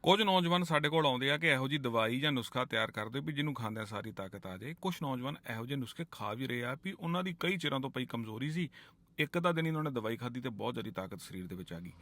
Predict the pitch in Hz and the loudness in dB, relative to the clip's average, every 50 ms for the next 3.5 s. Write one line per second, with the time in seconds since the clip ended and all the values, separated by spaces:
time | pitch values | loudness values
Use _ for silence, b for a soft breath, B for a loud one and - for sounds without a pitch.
0 | B B B B B B - 104 101 - 135 127 - 120 110 131 139 131 113 104 | B B B B B B -8 -6 -4 -2 -2 -4 -4 -6 -4 -2 -2 -2 -2 -2
1 | 107 113 117 127 123 113 104 101 104 104 - 107 104 110 - 107 101 95 110 120 | -2 -4 -4 -4 -2 -2 -2 -4 -4 -4 -4 -4 -4 -2 -2 -4 -4 -2 -2 0
2 | 127 120 139 170 180 - B B B B B B B B - 175 170 147 135 143 | 0 2 2 2 0 0 B B B B B B B B 0 2 4 4 4 2
3 | 139 - 165 170 180 160 127 120 123 | 2 2 2 2 2 2 2 2 2